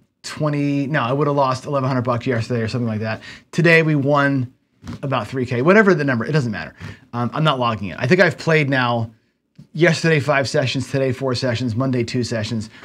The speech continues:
We've probably simulated a month of play in the last three days. This strategy is so fast, right? You're gonna win,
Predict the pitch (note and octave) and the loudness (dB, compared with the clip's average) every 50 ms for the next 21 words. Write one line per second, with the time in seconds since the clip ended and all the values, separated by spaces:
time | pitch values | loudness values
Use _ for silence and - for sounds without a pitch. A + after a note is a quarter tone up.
0 | - - - - - F3 - - G#3 A3 G#3 F3+ - - G3+ G3+ G3 F3+ E3 D#3 | -20 -20 -14 -6 -4 -2 2 2 4 4 4 2 2 2 2 2 4 4 4 2
1 | D3 C#3+ C#3 C#3 C#3+ C#3 A#2+ C3+ B2 - - - C3 A#2+ B2 C#3 B2+ B2+ C3+ B2 | 2 0 0 0 0 0 -2 -2 -6 -6 -4 -4 -2 -2 -2 -2 -4 -4 -4 -2
2 | A#2+ B2+ A#2+ A#2 A#2 - _ - C3 B2 G#2+ G2+ - - - - - - _ - | -2 -2 -2 -2 -4 -8 _ -10 -8 -8 -6 -6 -6 -8 -10 -14 -16 -18 _ -14
3 | - - - - - E3 D#3 - - F3 F3 G3 G#3+ G3+ C#3 D#3+ E3+ D3+ A#2 - | -14 -14 -10 -2 0 0 0 2 4 4 6 6 6 4 4 4 2 2 2 0
4 | - D3 B2 - - - A2+ F#2+ - - - - - A#2 A2+ A#2 G2+ C3+ C#3+ C#3+ | -2 -4 -4 -4 -4 -6 -6 -6 -6 -8 -12 -10 -6 -4 -4 -4 -2 -2 0 0
5 | D#3 C#3+ C#3 C3+ C#3 D#3 E3 E3+ E3 D3 C#3+ C#3 - | 0 0 0 0 2 2 4 4 4 2 0 -4 -6